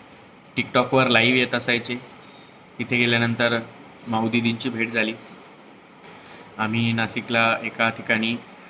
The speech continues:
अ, थांबलो, परंतु आजूबाजूचं atmosphere किंवा वातावरण मला झोप येईल असं नव्हतं आणि मी आणि माऊदीदी रात्री जवळपास साडे अकरा वाजेपासनं पहाटे तीन वाजेपर्यंत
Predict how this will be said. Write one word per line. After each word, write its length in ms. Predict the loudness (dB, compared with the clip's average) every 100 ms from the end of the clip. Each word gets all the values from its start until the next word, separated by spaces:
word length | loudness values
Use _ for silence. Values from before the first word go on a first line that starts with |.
| -20 -14 -4
अ, 120 | -2 0
थांबलो, 360 | 0 2 0 -4 -14 -20 -20 -4
परंतु 440 | 0 2 2 0 0 0
आजूबाजूचं 540 | -2 0 -2 -2 2 0
atmosphere 680 | 0 -4 -4 -2 2 2
किंवा 320 | 2 0 0 0 -4 -18 -16 -18 -18 0
वातावरण 480 | 2 4 6 6 6
मला 220 | 6 4
झोप 300 | 4 2 4
येईल 160 | 4 4
असं 220 | 2 -2
नव्हतं 280 | -2 -2 -6 -8 -20 -20 -18 -6
आणि 240 | -4 -2
मी 280 | 0 0 -2 -6 -16 -20 -20 -20 -12 -6
आणि 200 | -2 0
माऊदीदी 540 | 0 0 -2 -2 -4 -6 -18 -20 -20 -20 -20 -20 -8
रात्री 460 | 2 2 2 0 2
जवळपास 540 | 2 2 2 2 2
साडे 200 | 2 4
अकरा 260 | 2 0 0
वाजेपासनं 640 | 0 0 -4 -6 -4 -4
पहाटे 440 | -2 -2 -2 -2 -4
तीन 300 | -2 0 2
वाजेपर्यंत 680 | 2 0 0 0 -2 -2